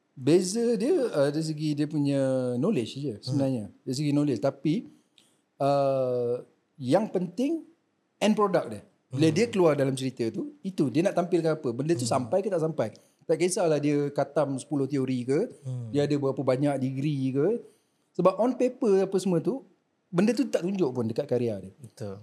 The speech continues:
Speaker 1: Kalau dia buat watak tu, dia berjaya ke tak? Walaupun dia tak ada apa-apa knowledge pun,
Speaker 2: Betul.
Speaker 1: tapi kalau dia sukses, dia sukses lah.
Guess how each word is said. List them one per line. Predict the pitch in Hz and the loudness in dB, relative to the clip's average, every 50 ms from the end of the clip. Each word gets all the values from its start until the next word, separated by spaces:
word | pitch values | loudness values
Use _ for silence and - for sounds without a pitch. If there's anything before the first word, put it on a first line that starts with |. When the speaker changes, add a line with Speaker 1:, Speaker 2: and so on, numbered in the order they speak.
| 110 _ | -20 _
Speaker 1:
Kalau | _ - 160 196 | _ 4 4 6
dia | 202 233 | 6 4
buat | 220 226 202 | 4 4 4
watak | 208 208 208 277 262 - | 2 2 2 0 0 2
tu, | - 359 | 0 0
dia | 294 | 0
berjaya | 247 180 - 240 262 240 | 2 4 4 4 4 2
ke | 190 180 | 2 0
tak? | 156 127 | 0 2
Walaupun | 127 131 135 160 202 - - 214 | 2 4 4 4 2 2 0 0
dia | 180 190 | 0 2
tak | - 180 165 | 2 2 4
ada | 160 175 175 | 4 4 4
apa-apa | 175 196 180 180 - | 4 2 0 2 0
knowledge | 196 180 185 196 214 226 196 165 - | 0 0 0 0 2 2 2 2 2
pun, | - 165 156 254 | 2 2 2 2
Speaker 2:
Betul. | - - - - - _ | 0 -4 -10 -20 -20 _
Speaker 1:
tapi | - 160 165 214 | 0 2 2 4
kalau | 202 226 202 | 2 2 2
dia | 180 185 220 | 2 0 0
sukses, | - 233 185 190 - 262 269 | 0 -2 -2 0 0 0 0
dia | 262 214 202 | 2 0 -2
sukses | - 190 - - - 156 127 - | -4 -4 -2 -2 -2 -2 -2 -4
lah. | 104 - | -10 -18